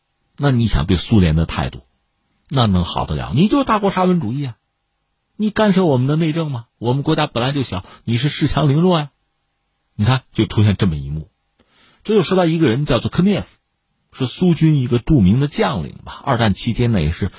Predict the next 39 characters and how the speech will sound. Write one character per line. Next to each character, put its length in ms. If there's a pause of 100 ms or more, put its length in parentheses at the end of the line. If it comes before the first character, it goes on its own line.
(160)
苏 200
军 160
三 260
驾 140
马 160
车 120
之 200
一 120
啊。 140 (720)
布 100
拉 140
格 300
有 180
他 140
的 100
雕 160
像， 200 (680)
但 160
是 120
在 120
布 140
拉 100
格 160
之 220
春 400
的 160
时 180
候， 220 (800)
科 160
涅 100
夫 160
本 140
身 160
是 60
苏 340
军 180
元 240
帅 280
啊， 180